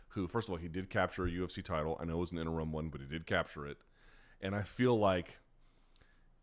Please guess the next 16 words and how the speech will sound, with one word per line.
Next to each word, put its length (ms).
losing 540
the 80
Nurmagomedov 580
fight 340
will 160
cast 360
a 40
shadow 400
on 80
to 160
what 200
extent 460
he 140
was 120
able 280
to, 480